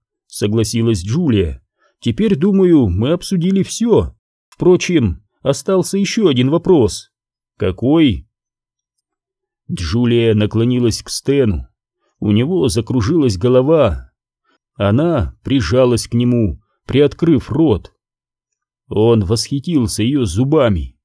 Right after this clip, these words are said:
Лишь один глазной зуб был с маленьким изъяном.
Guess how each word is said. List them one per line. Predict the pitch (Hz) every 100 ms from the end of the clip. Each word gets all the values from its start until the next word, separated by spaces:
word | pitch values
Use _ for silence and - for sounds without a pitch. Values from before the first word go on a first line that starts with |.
| _ _
Лишь | 110 139 131 123
один | 156 180 147 101
глазной | 113 135 98 180 131
зуб | 101 185 131
был | 87 156 110
с | -
маленьким | 170 151 131 131 143
изъяном. | 98 127 165 127 95 71